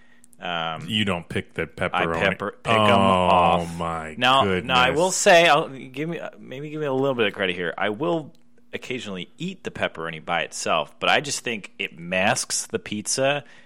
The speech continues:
Speaker 1: and it just, you're just eating pepperoni at that. I, I don't know. I just don't, I don't like it.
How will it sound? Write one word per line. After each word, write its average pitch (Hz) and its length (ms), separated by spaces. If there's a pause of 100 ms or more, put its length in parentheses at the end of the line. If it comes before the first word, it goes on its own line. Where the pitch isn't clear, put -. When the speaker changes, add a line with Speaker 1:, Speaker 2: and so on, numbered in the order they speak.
(200)
Speaker 1:
and - 140
it - 120
just, - 280 (240)
you're 104 160
just 104 260
eating 104 300
pepperoni 90 640
at 98 120
that. 95 160
I, 87 240
I 92 40
don't 78 100
know. 65 120
I 113 120
just 117 220
don't, 113 220 (200)
I - 40
don't 156 140
like 190 220
it. - 100